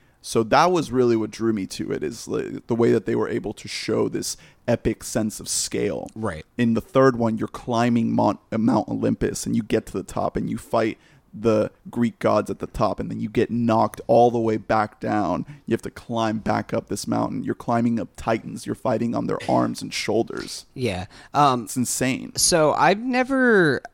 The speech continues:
Speaker 2: I never owned any of the God of War games. I played a solid amount of, uh, God of War three,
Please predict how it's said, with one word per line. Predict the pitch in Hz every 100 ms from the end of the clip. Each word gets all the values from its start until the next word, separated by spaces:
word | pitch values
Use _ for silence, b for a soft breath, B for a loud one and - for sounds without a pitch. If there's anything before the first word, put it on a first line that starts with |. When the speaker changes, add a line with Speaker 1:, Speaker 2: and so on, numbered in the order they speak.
| -
Speaker 2:
I | 156
never | 202 214 143
owned | - 110 131 156 170
any | 151 170
of | 175
the | 170
God | 170
of | 165
War | 170 175
games. | 180 180
I | -
played | 123 - - - 175 190 226 214
a | 135
solid | 127 - - 120 143 135
amount | 110 104 123
of, | - 113 110
uh, | 110 107
God | 104 110
of | 107
War | 104 101
three, | - 107 98 113 143